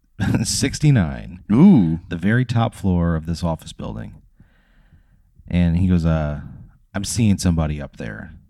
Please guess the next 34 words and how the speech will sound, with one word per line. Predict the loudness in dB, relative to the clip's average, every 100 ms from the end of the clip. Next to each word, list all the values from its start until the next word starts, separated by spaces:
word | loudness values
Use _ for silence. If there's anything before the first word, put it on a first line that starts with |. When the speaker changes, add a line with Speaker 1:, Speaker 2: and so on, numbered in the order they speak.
| _ -14
Speaker 1:
I'm | -8
supposed | -6 -4 -6
to | -8
see | -10 -10
him | -12
today." | -14 -16 -16 -20 -20 _ -20 -20 _ _ _ _ _ -6
And | 2 2
he, |
he | 2 4
goes | 6 6
into | 6 2
this, | 2 2
like, | 0
long, | 4 6 8 8 6 2 -2 -14 _ _ _ -6
um, | -4 -4 -6 -10 -16 -20 _ _ _ _ _ _ -10
this | -6 0
long | 4 4 2
story | 0 0 2 2 0
about | 0 -2
how, | 0 0 -2 -4 -10 _ _ _ _ -8
uh, | -6 -6 -10 -14 -20 -20 -20 -20 -14
it's | -14 -6
been, | -2 -2 -4
it's | -4
a | -2
year | 2 2
anniversary | 2 2 -2 -6 -8 -12 -12
of | -10 -4
when | -4
his | -4
wife | -2 -2 -2 -8
passed | -12 -12 -12
away. | -12 -12 -14 -18 -20 -20 _ -20 _ _
Speaker 2:
Oh, | -2